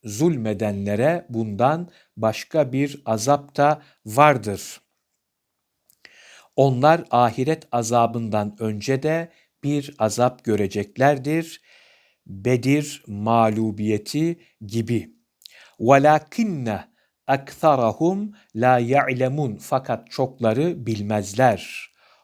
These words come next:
وَاصْبِرْ لِحُكْمِ رَبِّكَ. Rabbinin hükmüne sabret. فَاِنَّكَ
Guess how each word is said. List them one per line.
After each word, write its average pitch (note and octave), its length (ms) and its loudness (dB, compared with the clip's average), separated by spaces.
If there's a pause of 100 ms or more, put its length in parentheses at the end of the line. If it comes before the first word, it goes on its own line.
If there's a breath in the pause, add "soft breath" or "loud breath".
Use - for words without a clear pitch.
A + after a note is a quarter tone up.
(120)
وَاصْبِرْ A#2 1000 0
لِحُكْمِ B2 800 -2
رَبِّكَ. A2 760 0 (300 soft breath)
Rabbinin B2 560 0
hükmüne A#2+ 540 -8
sabret. A#2 760 0 (260 soft breath)
فَاِنَّكَ E3 1120 -2